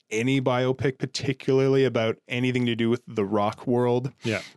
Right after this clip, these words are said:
Speaker 1: is dubious at best.
Speaker 2: Yeah.
Speaker 1: And they even mention it in the movie, like,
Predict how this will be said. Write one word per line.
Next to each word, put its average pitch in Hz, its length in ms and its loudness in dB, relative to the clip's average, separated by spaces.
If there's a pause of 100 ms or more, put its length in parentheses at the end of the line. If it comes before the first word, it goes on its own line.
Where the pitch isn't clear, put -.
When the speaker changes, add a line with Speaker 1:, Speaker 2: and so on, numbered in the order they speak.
Speaker 1:
is 113 320 -2
dubious 123 760 0
at 104 260 -6
best. 127 440 -2
Speaker 2:
Yeah. 78 380 -8
Speaker 1:
And 117 220 -2
they 127 120 2
even 143 600 0
mention 113 560 0
it 110 160 -4
in 127 220 -2
the 113 80 0
movie, 107 260 0
like, 110 220 -4